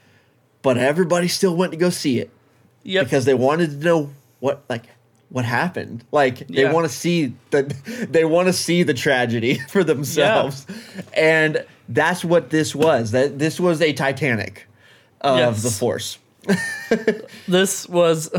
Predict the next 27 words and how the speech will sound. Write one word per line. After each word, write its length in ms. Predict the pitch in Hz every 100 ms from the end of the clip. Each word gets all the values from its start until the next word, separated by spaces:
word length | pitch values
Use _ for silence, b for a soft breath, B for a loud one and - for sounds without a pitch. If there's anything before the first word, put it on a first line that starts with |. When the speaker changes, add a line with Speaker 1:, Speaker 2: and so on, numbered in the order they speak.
| 233
Speaker 2:
Mike, 420 | 190 175 180 -
quote, 400 | - 190 160 135
Michael 360 | 151 170 180 180
Hoover, 440 | 160 143 139 143 - _ _ _ B B B B B B _ -
two 160 | 180
thousand 380 | 160 151 147 143
twenty. 400 | - - - 151 _ b b b b b - 135
"This 200 | 185 -
was 200 | 175 160
a 80 | 156
Titanic 720 | 156 143 - 151 139 131 -
of 180 | - 156
the 60 | 143
Force." 500 | - - - - - b b b b b b b b -
Speaker 1:
<laughs> 400 | - - - -
It's 1120 | 226 180 226 - - - - - 233 180 175
like, 240 | 202 156 B B B - - 160 -
countdown 640 | 190 180 180 175 170 165
to 200 | 170 -
Anakin's 760 | 147 147 147 151 143 131 - -
ship 420 | - - 143 123
sinking 500 | - - 139 123 131 123
into 200 | 113 110
the 100 | 107
dark 300 | 104 101 -
side. 400 | 107 - 180
<laughs> 60 | -